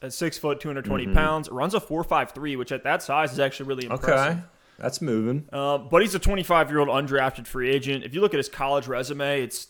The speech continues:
Speaker 1: it's really underwhelming. I don't like him more than a situational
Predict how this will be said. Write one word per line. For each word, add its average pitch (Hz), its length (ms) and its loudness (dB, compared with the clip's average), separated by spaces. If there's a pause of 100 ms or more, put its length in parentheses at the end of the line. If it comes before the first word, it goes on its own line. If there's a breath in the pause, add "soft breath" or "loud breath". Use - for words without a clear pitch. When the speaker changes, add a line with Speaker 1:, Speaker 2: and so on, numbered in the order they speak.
Speaker 1:
it's 135 200 -4
really 151 380 4
underwhelming. 135 720 0 (800 soft breath)
I 135 80 2
don't 160 160 0
like 147 220 4
him 143 80 0
more 131 220 0
than 131 140 -4
a - 40 -4
situational 135 1000 -2